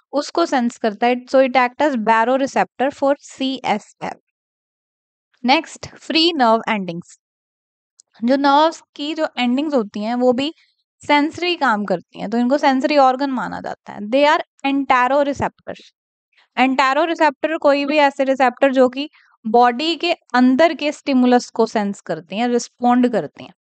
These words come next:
इसको हम कह सकते हैं ऐसे, the receptors which respond to stimulus inside body। तो ये जो फ्री नर्व एंडिंग्स हैं, ये मसल के अंदर के जो स्टिमुलस ओरिजिनेट हो रहे हैं, उनको रिस्पॉन्ड करती हैं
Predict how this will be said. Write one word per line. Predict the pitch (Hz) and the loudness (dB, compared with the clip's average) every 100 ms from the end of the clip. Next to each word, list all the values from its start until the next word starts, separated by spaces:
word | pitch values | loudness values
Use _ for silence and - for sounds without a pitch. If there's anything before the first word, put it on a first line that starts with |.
| _ _ _ _ - | _ _ _ _ -12
इसको | 214 - | -6 -2
हम | 254 254 | 0 0
कह | 254 240 | 0 0
सकते | 254 254 262 | -2 -8 -8
हैं | 262 254 269 370 _ 208 - _ _ _ _ 233 | -8 -4 -4 -6 _ -20 -20 _ _ _ _ 0
ऐसे, | 247 247 311 403 349 226 | 0 0 -2 -4 -6 -2
the | 220 233 | 0 2
receptors | 277 247 - 349 - - _ 240 | 0 0 -2 -2 -4 -14 _ -8
which | 247 | 0
respond | 262 262 254 247 247 247 | 0 0 0 0 0 -4
to | 294 320 _ _ _ _ - | -8 -10 _ _ _ _ -4
stimulus | 285 269 294 311 - - _ | 0 2 4 2 0 -14 _
inside | 247 254 - 247 240 254 | 0 0 0 0 0 -4
body। | 208 180 160 202 _ _ _ _ _ _ _ _ _ - | -4 -4 -6 -14 _ _ _ _ _ _ _ _ _ -6
तो | |
ये | 285 277 311 403 | -4 0 2 4
जो | 403 381 - _ _ _ _ - | 4 4 0 _ _ _ _ -6
फ्री | 277 330 | -4 0
नर्व | 320 294 302 | 2 2 2
एंडिंग्स | 285 262 277 285 | 0 2 2 2
हैं, | 233 202 233 - _ | 0 -4 -6 -12 _
ये | 233 269 | -2 0
मसल | 320 262 254 - 370 370 | 2 2 2 0 0 0
के | 359 | -2
अंदर | 330 262 277 | 0 2 2
के | 254 277 269 240 | 0 -2 -2 -2
जो | 247 | -2
स्टिमुलस | - - _ _ 247 240 247 254 254 | -2 -12 _ _ -2 2 2 0 0
ओरिजिनेट | 240 220 233 233 | 0 0 -2 0
हो | 226 | -2
रहे | 190 202 | -2 -6
हैं, | |
उनको | 214 247 247 | -2 0 2
रिस्पॉन्ड | 269 247 - 190 175 | 2 0 -4 -6 -6
करती | 170 - - | -12 -14 -18
हैं | 139 | -20